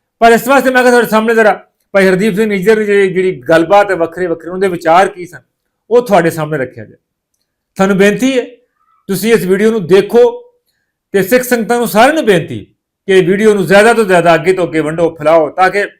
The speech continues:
ਤਾਂ ਕਿ ਸ-, ਸਾਡੀ ਜਿਹੜੀ ਇਹ ਪੀੜ੍ਹੀ ਹੈ ਇਹ ਭਾਈ ਹਰਦੀਪ ਸਿੰਘ ਨਿੱਜਰ ਦੀ ਸ਼ਹਾਦਤ ਦੇ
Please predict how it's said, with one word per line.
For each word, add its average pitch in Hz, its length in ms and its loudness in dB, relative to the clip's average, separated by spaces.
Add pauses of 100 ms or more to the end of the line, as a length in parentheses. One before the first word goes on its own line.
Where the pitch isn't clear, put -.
(760)
ਤਾਂ 208 120 4
ਕਿ 233 140 2
ਸ-, - 220 -10 (420)
ਸਾਡੀ 196 220 2
ਜਿਹੜੀ 254 240 2
ਇਹ 254 140 4
ਪੀੜ੍ਹੀ 226 380 -2
ਹੈ 175 100 2 (320)
ਇਹ 202 180 4
ਭਾਈ 190 180 6
ਹਰਦੀਪ 190 340 -2
ਸਿੰਘ 214 180 -4
ਨਿੱਜਰ 190 320 0
ਦੀ 196 320 -6 (380)
ਸ਼ਹਾਦਤ 180 420 2 (180)
ਦੇ 220 140 6